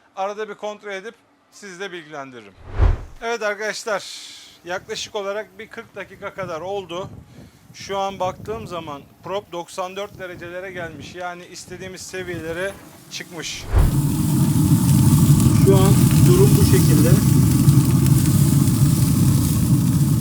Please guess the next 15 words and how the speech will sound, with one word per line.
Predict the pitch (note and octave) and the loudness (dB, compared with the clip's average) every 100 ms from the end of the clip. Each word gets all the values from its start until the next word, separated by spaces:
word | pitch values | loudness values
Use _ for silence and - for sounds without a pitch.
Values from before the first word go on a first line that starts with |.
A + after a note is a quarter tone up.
| - - - - - - | 2 2 2 0 0 2
Bu | - - - - - - | 2 4 2 2 2 2
bugün | - G4 | 2 2
aldığımız | E4+ - - - - | 2 2 2 2 4
tavuktu. | - - - - | 2 2 2 2
Bunun | - - | 2 2
da | F3+ - | 2 0
dışı | - - | 2 2
gayet | G#3 - - | 2 4 4
güzel | - - | 4 4
kurumuş. | - - - - - - - - - - - - - - - - - - - - - - | 2 2 2 2 2 2 2 2 2 2 0 0 0 0 0 0 0 0 0 2 2 2
Bu | |
da | - | 2
aynı | D#3+ D#3 | 2 2
şekilde | - - - - - - - - - - - - - | 2 0 0 0 2 0 0 0 0 0 0 -2 -2
gayet | C#3+ E3 | -2 -2